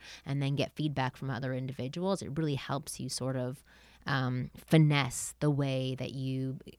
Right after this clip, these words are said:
are, you do banter with people and you can be playful with people. And another way is to watch comedians and watch romantic comedies, to watch how guys, you know, how, how they flirt with women and how those women respond.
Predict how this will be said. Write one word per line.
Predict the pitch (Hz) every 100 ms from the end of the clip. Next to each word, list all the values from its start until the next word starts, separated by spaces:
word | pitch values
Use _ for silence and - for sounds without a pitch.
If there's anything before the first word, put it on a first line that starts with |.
| -
are, | 151 208 -
you | 156 160
do | 143 208
banter | 143 127 -
with | 87
people | - - 64
and | 95
you | 107
can | -
be | 123
playful | - - -
with | -
people. | 147 - - - -
And | 160
another | 170 170 202
way | 170 170
is | 165 -
to | 175 180
watch | 143 127 180 - - - - -
comedians | 143 139 208 - - - - - - - -
and | - 143 139
watch | 147 151 - - -
romantic | - 151 151 165 160
comedies, | - - 180 185 - 53 135
to | - 139
watch | 139 131 -
how | 139
guys, | 139 131 147 135 135 135 - - - -
you | 196
know, | 139 156 -
how, | - 151
how | 151 131 139
they | 160 165
flirt | - 147 98
with | 139 151
women | 202 156
and | 127
how | - 139
those | 143 139 139
women | 135 131
respond. | 131 - 185 - -